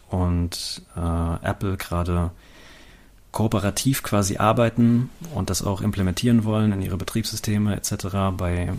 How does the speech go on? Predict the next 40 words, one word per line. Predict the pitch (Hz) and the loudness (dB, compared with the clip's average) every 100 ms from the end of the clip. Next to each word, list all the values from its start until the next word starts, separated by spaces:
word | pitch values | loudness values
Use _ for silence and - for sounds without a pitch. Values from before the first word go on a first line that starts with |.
| - - | -8 -6
Apple | 82 92 | -4 -2
habt | 107 - | -2 -2
ihr | |
das | 101 95 | -2 -2
schon. | 107 98 101 - - - | 0 0 -2 -10 -18 -10
Passwortmanager | - 110 - 98 98 98 90 95 | -2 -2 0 0 2 0 0 -2
werden | 92 92 | 0 0
das | 82 - | -2 -2
auch | 113 131 | -4 -2
integrieren. | 120 110 - 117 110 107 | -4 -6 -4 -2 2 2
Ihr | 90 | 0
müsst | 92 95 - | -2 -2 -2
da | |
jetzt | 87 - | -2 -2
nicht | 98 90 | -4 -2
unbedingt | 98 95 98 90 - | -4 -2 -2 -4 -6
dann | 95 82 - - - - | -4 -4 -4 -14 -20 -6
plötzlich | 98 - 101 85 | -4 -4 -4 -4
noch | 92 | -6
auf | - - | -4 0
weitere, | 92 90 90 87 82 57 - | 0 0 0 -2 -2 -6 -2
andere | 98 104 95 | 0 0 0
Dienste | 90 117 - 113 | 2 2 2 0
wechseln | 113 - 123 113 | 0 0 2 4
oder | 110 107 | 2 0
sowas. | 107 107 - - - - - - | 0 0 -2 -8 -16 -20 -20 -14
Das | - 90 | -6 -4
ist | 92 | -4
quasi | - 90 92 95 | -2 0 0 0
nur | 95 95 104 113 113 - - - - - - - - | 2 2 2 0 -2 -12 -20 -20 -20 -20 -20 -20 -4
etwas, | 104 104 101 98 110 | -4 0 0 0 0
was | 92 - - - - | 0 0 -4 -12 -8
innerhalb | - 127 131 113 107 | 4 6 6 4 2
vom | 110 | 0
Passwortmanager | - 107 - 101 101 98 95 98 | 0 -2 0 0 2 2 0 -2
dann | 92 90 | -2 0
anders | 92 92 - | 0 -2 -4
geregelt | 85 98 110 107 | -4 -2 -2 -2
wird, | 107 107 | -2 0
nämlich, | 98 98 92 | 0 0 -4